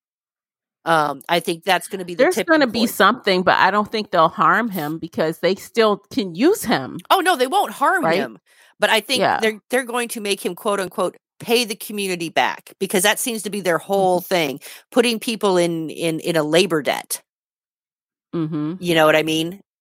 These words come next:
Speaker 1: And keeping them subservient. So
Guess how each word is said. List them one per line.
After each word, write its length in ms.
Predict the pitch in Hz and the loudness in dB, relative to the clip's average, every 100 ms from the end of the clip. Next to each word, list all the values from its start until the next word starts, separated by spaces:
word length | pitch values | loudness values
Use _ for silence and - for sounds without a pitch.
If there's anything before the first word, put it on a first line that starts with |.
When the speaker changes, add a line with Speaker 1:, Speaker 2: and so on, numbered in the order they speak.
| - | -2
Speaker 1:
And 400 | 170 165 156 151 _ _ | 2 2 0 -4 _ _
keeping 380 | - 226 226 185 | -4 -2 -2 0
them 360 | 175 165 160 - | 0 0 -4 -8
subservient. 840 | - 180 156 - 208 175 131 - | 0 0 0 0 0 0 -6 -6
So 320 | - 196 165 | -2 2 2